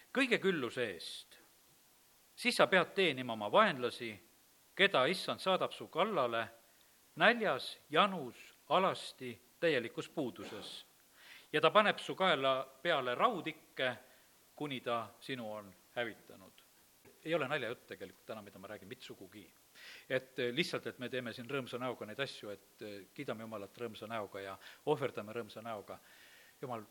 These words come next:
tegelikult väga jälgib seda, et kas meie teenimine on rõõmuga, kas see tuleb meie s-, rõõmsast südamest ja sellise ilutsemisega, võiks ütelda veel. Kas selles on pidulikkust, rõõmu?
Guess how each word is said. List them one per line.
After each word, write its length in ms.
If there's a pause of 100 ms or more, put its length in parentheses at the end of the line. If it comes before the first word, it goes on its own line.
tegelikult 320
väga 220
jälgib 260
seda, 240
et 380
kas 260
meie 300 (180)
teenimine 600 (240)
on 180 (300)
rõõmuga, 480 (220)
kas 140
see 100
tuleb 300
meie 420 (540)
s-, 200
rõõmsast 500
südamest 840 (580)
ja 120
sellise 460 (560)
ilutsemisega, 960 (300)
võiks 260
ütelda 400 (160)
veel. 260 (520)
Kas 180
selles 240
on 120
pidulikkust, 1080 (380)
rõõmu? 420